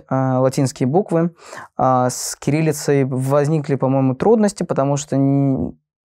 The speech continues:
было немного, а, набора данных, э, называется датасет. Но потом получилось исправить это всё. А, ф-,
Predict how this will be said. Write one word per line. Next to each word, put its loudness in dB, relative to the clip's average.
было 0
немного, 2
а, -2
набора 2
данных, 0
э, -4
называется 2
датасет. 0
Но 4
потом 2
получилось 0
исправить 0
это -10
всё. -10
А, 2
ф-, -12